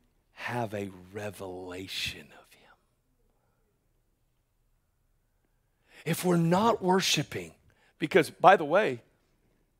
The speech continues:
we're all gonna get throne time, aren't we? If you're born again, guess where you're going? Not to your mansion to watch T V on a big screen. We got a ridiculous idea of heaven.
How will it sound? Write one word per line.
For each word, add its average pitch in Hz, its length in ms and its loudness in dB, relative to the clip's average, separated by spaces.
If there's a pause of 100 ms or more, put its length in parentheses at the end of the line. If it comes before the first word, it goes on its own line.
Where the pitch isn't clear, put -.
(1080)
we're 117 180 -2
all 120 280 0
gonna 143 260 -4
get 143 260 -4
throne 139 380 -4
time, 101 340 -8
aren't 110 180 -8
we? 131 180 -8 (1040)
If 123 120 -6
you're 170 80 6
born 151 260 6
again, 143 340 2
guess 139 220 2
where 160 100 0
you're 139 140 0
going? 123 320 2 (380)
Not 180 240 -2
to 208 120 -8
your 165 140 0
mansion 127 540 -4
to 123 80 -2
watch 123 400 0
T 113 180 -6
V 110 300 -4
on 104 100 -2
a 104 60 -4
big 107 260 -8
screen. 92 480 -6 (1500)
We 120 80 -14
got 160 140 4
a 143 40 4
ridiculous 135 840 2
idea 120 440 2
of 98 100 -2
heaven. 95 440 -6